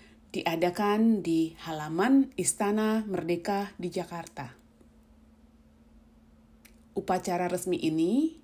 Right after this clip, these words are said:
dilakukan setiap tahun, dan tahun ini upacaranya dilakukan secara sangat terbatas.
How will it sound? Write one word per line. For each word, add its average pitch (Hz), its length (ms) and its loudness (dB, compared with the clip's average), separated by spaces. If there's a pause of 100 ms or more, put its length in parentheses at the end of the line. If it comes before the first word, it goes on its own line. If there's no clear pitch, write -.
(960)
dilakukan 190 560 0
setiap 185 400 -2
tahun, 175 480 0 (320)
dan 156 320 -4
tahun 180 320 -2
ini 254 480 4 (640)
upacaranya 170 960 -2
dilakukan 180 800 0 (480)
secara 196 800 -4 (140)
sangat 220 480 -2
terbatas. 156 800 -6